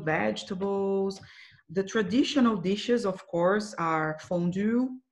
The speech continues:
which we say here fondue, we don't say fondue. Um, I, I found it very funny when I arrived here. Um, also, so a lot of things with cheese, but this is more during winter time.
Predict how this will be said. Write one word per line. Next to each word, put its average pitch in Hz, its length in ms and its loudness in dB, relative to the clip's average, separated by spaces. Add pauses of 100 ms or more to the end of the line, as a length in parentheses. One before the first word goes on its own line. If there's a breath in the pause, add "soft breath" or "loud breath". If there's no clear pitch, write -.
(140)
which 208 220 2
we 202 80 0
say 208 300 4
here 208 200 4
fondue, 185 520 0
we 240 100 4
don't 190 160 2
say 185 120 0
fondue. 185 600 0 (960)
Um, 165 960 0 (520)
I, 170 100 2 (100)
I 180 40 8
found 190 260 2
it 180 80 -2
very 226 200 4
funny 214 280 2
when 190 180 2
I 175 80 2
arrived 170 400 0
here. 196 200 -4 (640 loud breath)
Um, 165 880 -4 (1120)
also, 190 560 0
so 185 140 -2
a 170 40 2 (120)
lot 247 120 2
of 233 200 0
things 208 380 0
with 180 240 -4
cheese, 208 380 -2
but 180 160 -2
this 185 160 -2
is 185 160 -6
more 190 220 0
during 175 340 -2
winter 170 340 -4
time. 226 400 -2